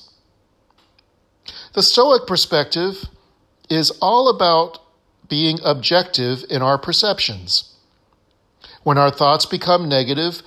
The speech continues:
because of something, we are making misjudgments. Epictetus continues, "No one else is responsible for them. When you blame others for your negative feelings,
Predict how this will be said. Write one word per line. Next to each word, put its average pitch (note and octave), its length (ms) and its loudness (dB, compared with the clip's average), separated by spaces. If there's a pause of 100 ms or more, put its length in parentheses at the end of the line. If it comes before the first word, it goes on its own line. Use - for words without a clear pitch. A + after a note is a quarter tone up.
(260)
because G3+ 600 0
of B2+ 280 -2
something, A#2 580 -6 (680)
we G#3+ 160 -4
are A#3+ 100 2
making F#3+ 460 -2 (120)
misjudgments. B2 1080 -4 (840)
Epictetus C#3+ 640 -2
continues, B2+ 800 -4 (1000)
"No G#3 220 0
one C4+ 240 4
else F3+ 500 4
is F3 160 -2
responsible E3+ 720 -2
for A#2+ 160 -10
them. A#2+ 440 -4 (800)
When D#3+ 160 2
you E3+ 120 0
blame F3+ 360 2
others F3+ 420 2
for - 140 -4
your D3+ 260 0
negative D#3 480 0
feelings, F3 640 -2